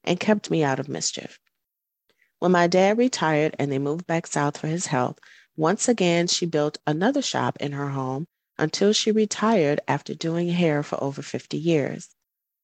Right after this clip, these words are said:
Now that she's a young eighty-eight and all of the challenges that that brings, I can't help but be grateful for the strength, resilience, and entrepreneurial spirit that she passed on to me.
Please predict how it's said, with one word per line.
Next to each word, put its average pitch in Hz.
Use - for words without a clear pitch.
Now 165
that 220
she's 220
a 202
young 170
eighty-eight 180
and -
all 147
of 185
the 208
challenges 160
that -
that 139
brings, 160
I 175
can't 196
help 190
but 165
be 165
grateful 147
for 147
the 143
strength, 151
resilience, 147
and -
entrepreneurial 147
spirit 139
that 147
she -
passed 139
on 135
to -
me. 135